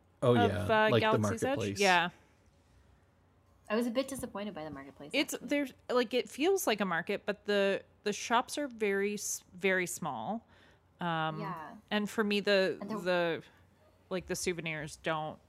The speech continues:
Speaker 2: appeal to me personally.
Speaker 3: Uh, right. Yeah,
Speaker 2: Um,
Speaker 3: exactly.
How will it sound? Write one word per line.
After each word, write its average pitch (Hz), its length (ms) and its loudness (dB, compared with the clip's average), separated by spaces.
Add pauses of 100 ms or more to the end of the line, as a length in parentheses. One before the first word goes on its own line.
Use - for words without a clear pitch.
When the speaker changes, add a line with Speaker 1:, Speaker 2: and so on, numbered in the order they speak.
(220)
Speaker 2:
appeal 175 280 -2
to - 140 -10
me 165 100 -6
personally. 233 720 -8 (160)
Speaker 3:
Uh, 214 200 2
right. - 260 -4 (180)
Yeah, 190 200 -10 (120)
Speaker 2:
Um, 175 120 -10
Speaker 3:
exactly. 156 500 -10